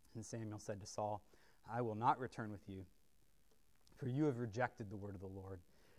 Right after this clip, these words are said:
and the Lord has rejected you from being king over Israel."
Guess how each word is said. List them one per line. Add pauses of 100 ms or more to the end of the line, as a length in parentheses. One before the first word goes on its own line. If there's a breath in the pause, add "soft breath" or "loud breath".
(120 soft breath)
and
the
Lord
has
rejected
you (120)
from
being
king
over
Israel."